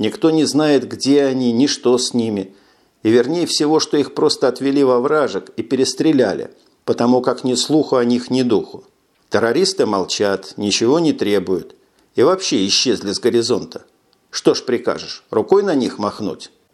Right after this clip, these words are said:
"Ну, это всё-таки другое дело, совсем не такая ситуация".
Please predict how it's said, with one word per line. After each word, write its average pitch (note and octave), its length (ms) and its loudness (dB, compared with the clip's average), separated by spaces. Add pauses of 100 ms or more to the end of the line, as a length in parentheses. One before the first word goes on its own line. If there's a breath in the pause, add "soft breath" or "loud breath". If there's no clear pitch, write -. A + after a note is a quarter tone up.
(500)
"Ну, C3 540 2
это A2+ 260 2
всё-таки B2 440 0
другое G#2+ 500 2
дело, A2 400 -2 (160)
совсем A2+ 460 -2
не B2 80 2
такая A#2 420 0
ситуация". G2 800 -4